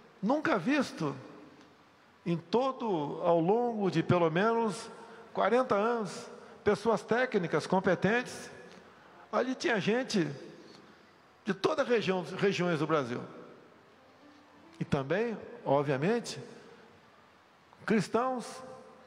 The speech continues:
pastores, pessoas competentes que queriam ajudar a mudar o seu país.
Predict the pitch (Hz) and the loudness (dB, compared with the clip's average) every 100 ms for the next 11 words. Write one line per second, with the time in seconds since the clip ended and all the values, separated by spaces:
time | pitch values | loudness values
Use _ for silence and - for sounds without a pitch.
0 | - - - 135 - 202 233 226 143 - | -20 -4 -4 -4 2 2 4 -2 -8 -12
1 | - - - - - - - - - - | -14 -16 -18 -20 -20 -20 -20 -20 -20 -20
2 | - - - - - - - 160 139 196 | -20 -20 -20 -20 -20 -20 0 0 2 2
3 | 180 - - 165 160 139 185 233 233 - | 2 -2 -2 0 0 2 0 0 -2 -4
4 | 208 - 214 254 269 214 156 135 - 170 | 0 4 6 6 6 2 0 -6 2 2
5 | 165 156 165 156 156 143 139 135 135 143 | 2 2 4 4 2 4 2 4 2 4
6 | 123 117 - - | 0 -2 -10 -16